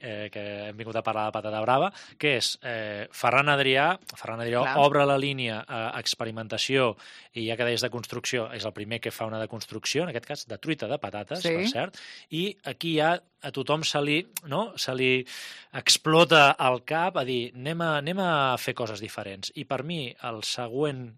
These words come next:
Speaker 1: gran canvi, en voler fer patates braves diferents, amb, amb presentacions diferents, amb coccions diferents, és el Sergi Arola. Sergi Arola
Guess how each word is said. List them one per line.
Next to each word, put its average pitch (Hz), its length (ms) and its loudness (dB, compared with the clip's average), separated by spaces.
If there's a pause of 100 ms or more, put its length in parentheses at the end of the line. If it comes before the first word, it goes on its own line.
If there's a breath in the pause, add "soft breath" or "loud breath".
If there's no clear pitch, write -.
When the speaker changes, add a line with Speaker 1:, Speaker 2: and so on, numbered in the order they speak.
Speaker 1:
gran 139 400 -2
canvi, 139 400 -4 (340 loud breath)
en 123 140 -8
voler 127 220 -2
fer 123 320 -2
patates 127 440 -4
braves 117 220 0
diferents, 131 680 -4 (380)
amb, 110 120 -14
amb 107 160 -14
presentacions 101 460 -8
diferents, 147 400 -2
amb 113 100 -8
coccions 120 260 -10
diferents, 139 380 -4 (240 loud breath)
és 123 140 -6
el 135 100 -2
Sergi 123 320 -2
Arola. 90 320 -6 (300 soft breath)
Sergi 117 280 -6
Arola 139 340 2